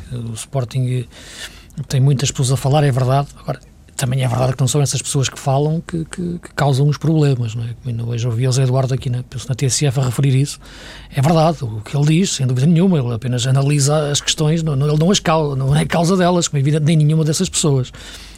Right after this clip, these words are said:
Agora, não é bom para o Sporting, de facto, ter, eh, tanta gente a falar, a dar opinião, eh, legitimada por, por, por um órgão social que é o Conselho Leonino, não é? Portanto, é um órgão.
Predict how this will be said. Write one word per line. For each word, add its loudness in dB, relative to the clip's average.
Agora, -4
não -4
é -2
bom 0
para -4
o -2
Sporting, -4
de -4
facto, -6
ter, 2
eh, 2
tanta 2
gente 2
a -4
falar, 0
a 0
dar 2
opinião, 2
eh, -8
legitimada 2
por, -10
por, -10
por -6
um -2
órgão -4
social -4
que -10
é -
o -12
Conselho -2
Leonino, 2
não -8
é? -16
Portanto, -8
é -4
um 2
órgão. 0